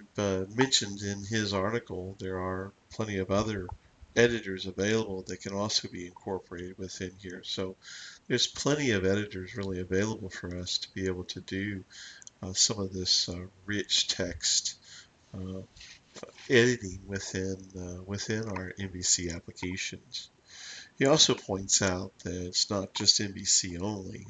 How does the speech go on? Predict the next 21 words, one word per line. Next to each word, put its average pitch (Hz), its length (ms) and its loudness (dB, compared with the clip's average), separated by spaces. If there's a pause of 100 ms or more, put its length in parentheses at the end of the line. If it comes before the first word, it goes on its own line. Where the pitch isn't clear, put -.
Uh, 90 80 -12 (140)
web 104 200 -2 (140)
form 85 200 -6
applications 87 920 -10 (420)
can 160 140 -4
also 127 340 2 (100)
use, 82 400 -6
uh, 60 80 -8 (200)
use 98 320 -4
this - 200 -2
as - 180 -2
well. 67 280 -6 (2250)
I - 60 -2
hope - 220 -2
this - 220 0
is, - 360 0 (140)
uh, - 80 -12 (720)
video 110 340 2
has 92 140 -2
been - 180 -12
very, 92 380 -10